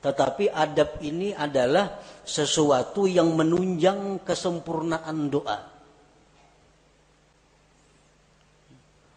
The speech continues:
Menunjang untuk segera atau lebih diperhatikan Allah. Walaupun adabnya ini kadada,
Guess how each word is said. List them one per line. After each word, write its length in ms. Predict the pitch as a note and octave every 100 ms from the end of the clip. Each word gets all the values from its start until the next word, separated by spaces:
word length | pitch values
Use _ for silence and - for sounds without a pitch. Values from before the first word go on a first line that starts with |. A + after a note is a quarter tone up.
| _ -
Menunjang 560 | D3 F#3 F#3+ E3 G#3 G3+
untuk 400 | F3 E3+ F3 -
segera 720 | - D#3 C#3 B2+ D#3+ A3+ F#3+ - - - -
atau 320 | C#3 - E3
lebih 800 | D#3+ E3 C#3 B2+ A#3 - - -
diperhatikan 880 | C3+ C#3 C#3 C3 B2 - A#2+ A#2 A2
Allah. 480 | G#2+ E2 D2 - - _ _ _ _ _ _ _ _ _ _ _ _ _ _ _ _ _ _ _ _ _ _ _ _ _ _ _ _ _ _ _ _ _ _ _ _ _ _ _ _ _ _
Walaupun 480 | A#2 A#2+ A#2 B2+ C#3
adabnya 560 | B2 A2+ A#2+ - A#2 A#2+
ini 240 | A2 A2+
kadada, 560 | G#2+ G#2 G2+ F#2+ C3+